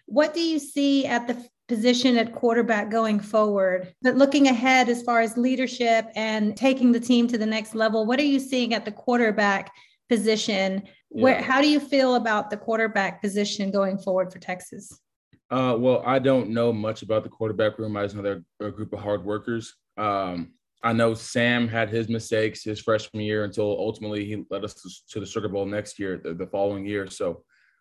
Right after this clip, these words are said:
Speaker 2: you know, Hudson and Case are great players, you know, and this is both of their first year starting. So I can't really judge them and, and see, like,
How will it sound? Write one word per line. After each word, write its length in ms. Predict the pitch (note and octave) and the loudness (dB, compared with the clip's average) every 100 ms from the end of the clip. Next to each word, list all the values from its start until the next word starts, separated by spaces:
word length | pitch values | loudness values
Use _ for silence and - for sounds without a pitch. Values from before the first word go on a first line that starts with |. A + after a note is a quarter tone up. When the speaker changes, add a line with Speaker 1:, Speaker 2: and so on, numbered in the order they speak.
| _ _ | _ _
Speaker 2:
you 200 | A#2+ G#2+ | -2 0
know, 80 | F2+ | 2
Hudson 340 | A#2+ C3+ C#3 | 2 2 2
and 100 | A#2 | 0
Case 220 | B2 A2+ | 0 -2
are 80 | G#2+ | -2
great 260 | F#2+ G#2 - | -2 -2 0
players, 380 | G#2+ G2+ F#2 | -2 -2 -4
you 80 | G2 | -8
know, 360 | G2+ G2 F#2 - _ _ - | -4 -2 -4 -8 _ _ -8
and 320 | G#2+ F#2+ F2+ | -6 -6 -2
this 200 | B2+ C3 | 0 0
is 60 | G#2+ | 0
both 260 | A#2 A#2 | 0 0
of 80 | F#2 | -2
their 160 | G#2+ G#2 | -4 -2
first 340 | G#2+ G#2+ - | -2 -2 -4
year 140 | G#2 | -6
starting. 400 | F#2 G#2 G2+ F#2+ | -2 0 0 -2
So 360 | F2 G2+ F#2 E2+ _ _ _ _ _ _ _ - | -4 -4 -4 -4 _ _ _ _ _ _ _ -6
I 60 | |
can't 240 | A#2+ D#3+ D3+ | -2 2 4
really 180 | D3 A#2+ | 4 4
judge 440 | - A#2+ A#2+ A2+ | 0 2 2 0
them 260 | B2 B2 G#2 | -2 -2 -4
and, 200 | G2 F#2+ | -6 -10
and 180 | G#2 F#2+ | -10 -12
see, 240 | - B2 | -6 -4
like, 240 | G2 G#2+ | 0 -2